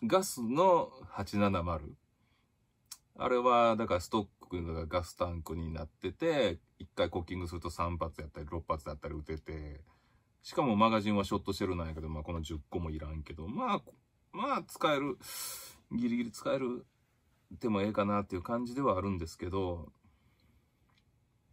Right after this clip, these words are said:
あれもなんか手放しちゃいました。<laughs> まあ、ショットガンの、トイガンの思い出って感じかな。今はもう、やすやすのなんかね、やつしか持ってないです、ショットガンはね。なんか、「なんじゃこりゃ」みたいな。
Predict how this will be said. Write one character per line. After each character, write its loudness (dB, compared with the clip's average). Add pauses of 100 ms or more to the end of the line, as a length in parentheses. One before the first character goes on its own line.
(1080)
あ -8
れ -8
も -8
な -8
ん -10
か -12 (220)
手 -10
放 -6 (120)
し -18
ち -14
ゃ -10
い -12
ま -10
し -16
た。 -18 (1300)
<laughs> -4
ま -2
あ、 -14
シ -6
ョ -4
ッ -10
ト 0
ガ 0
ン -8 (460)
の、 -4 (100)
ト -8
イ -2
ガ -4
ン -12
の -10
思 -4
い -4
出 -4
っ -10
て -12
感 -10
じ -12
か -10
な。 -6
今 -2
は -2
も -4
う、 -4
や -2
す -4
や 0
す -2
の 2
な 0
ん -6
か -8
ね、 -2 (880)
や -4
つ -10
し -6
か 4
持 -4
っ -8
て -6
な -6
い -10
で -12
す、 -12
シ -8
ョ -12
ッ -16
ト -12
ガ -12
ン -12
は -10
ね。 -4
な -6
ん -8
か、 -12
「な -8
ん -4
じ -4
ゃ -4
こ -6
り -10
ゃ」 -12
み -14
た -12
い -10
な。 -16